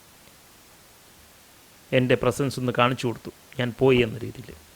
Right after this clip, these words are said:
അപ്പോൾ ഇങ്ങനത്തെ ഒരു സിറ്റുവേഷൻ ഞാൻ ഫേസ് ചെയ്തു. ഇതേ സംഗതി ഞാൻ എൻ്റെ ഭാര്യയോടും പറഞ്ഞു.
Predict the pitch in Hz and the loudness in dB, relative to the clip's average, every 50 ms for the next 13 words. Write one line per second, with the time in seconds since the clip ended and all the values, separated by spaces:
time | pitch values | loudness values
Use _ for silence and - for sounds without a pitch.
0 | - - - - - - - - - - - - - - - 151 143 180 202 - | -20 -20 -20 -20 -20 -20 -20 -20 -20 -20 -20 -20 -16 -6 -2 2 2 2 2 2
1 | 196 160 160 185 208 214 220 214 233 233 240 240 - - - - - - - - | 2 2 4 6 4 4 4 2 2 2 2 0 -2 -8 -16 -20 -20 -16 -8 -6
2 | 165 131 - 165 170 160 - - 175 175 196 - - - - - - - - - | -6 0 4 6 6 6 4 2 -4 -6 -6 -10 -18 -20 -20 -20 -20 -20 -20 -20
3 | - - - - - - - - - - - 139 135 - 143 143 139 120 - - | -20 -20 -20 -20 -20 -20 -20 -20 -10 -4 -2 -2 2 4 4 4 4 4 2 0
4 | 127 110 104 - - - - - - - - - - - - - - - - - | -2 -2 -4 -6 -14 -18 -20 -20 -20 -20 -20 -20 -20 -20 -20 -20 -20 -20 -20 -20
5 | - - - - - - - - - - - - 135 143 196 202 - 190 165 160 | -20 -20 -20 -20 -20 -20 -20 -20 -20 -8 -4 2 6 8 8 8 8 4 2 2
6 | 151 156 151 - - - - 135 131 127 127 120 120 104 123 123 135 131 131 139 | 2 0 -2 -4 -6 -4 0 0 2 2 0 0 0 0 0 2 2 2 2 2
7 | 135 120 110 101 104 110 | 0 -2 -4 -6 -8 -10